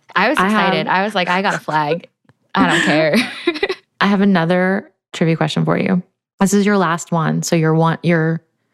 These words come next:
Speaker 2: one and one.
Speaker 1: Oh no. All right. Find out if I'm the real deal. <laughs>
Speaker 2: I think you'll get this one 'cause you mentioned this earlier. What term describes a phishing method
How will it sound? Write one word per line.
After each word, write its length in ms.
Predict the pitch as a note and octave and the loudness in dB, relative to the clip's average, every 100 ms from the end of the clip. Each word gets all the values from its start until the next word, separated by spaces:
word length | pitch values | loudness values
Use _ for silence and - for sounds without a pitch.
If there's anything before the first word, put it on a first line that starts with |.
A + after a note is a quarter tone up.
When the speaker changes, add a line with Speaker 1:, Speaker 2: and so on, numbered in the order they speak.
| _ _ _ - | _ _ _ 2
Speaker 2:
one 280 | F3 F3+ | 2 4
and 160 | F3+ E3 | 2 0
one. 340 | D#3 D3+ E3+ - _ - - | 0 0 -2 -6 _ -6 0
Speaker 1:
Oh 140 | G#3 | 2
no. 320 | F#3 F3 - - | 4 2 -2 0
All 80 | |
right. 320 | F3+ E3 - - _ _ _ - | 0 0 -4 -8 _ _ _ -2
Find 200 | G#3 F#3 | 0 2
out 80 | F3 | 0
if 140 | F3+ | 0
I'm 260 | F3 F3 F3+ _ | 0 0 -2 _
the 160 | A3 G#3 | -6 0
real 180 | F#3 F3+ | 2 2
deal. 240 | F3+ F3 A3 | 2 2 0
<laughs> 60 | A#3 - - - - _ F#3+ | -2 -6 -12 -18 -20 _ 0
Speaker 2:
I 100 | G#3 | 2
think 160 | A3+ | 2
you'll 100 | A3 | 0
get 160 | E3+ D#3+ | -2 -4
this 160 | C#3+ | -6
one 140 | D#3 D3+ | -4 -2
'cause 140 | D3+ | 2
you 60 | D#3 | 2
mentioned 300 | D3+ C#3 D3+ | 2 2 0
this 140 | D#3 - | 0 -2
earlier. 320 | - - G#3 - - - - _ _ _ | -2 -2 -4 -6 -20 -20 -20 _ _ _
What 340 | G3 A3+ C4+ - | 2 2 0 -4
term 340 | B3 A3+ G#3+ | 0 2 2
describes 680 | G3 - F3+ E3 D#3+ E3 - | 0 0 0 2 0 -4 -6
a 40 | E3 | -6
phishing 400 | - G#3 G3 E3+ | -2 0 2 2
method 560 | D3 - - D#3+ F#3 | 0 0 0 0 -4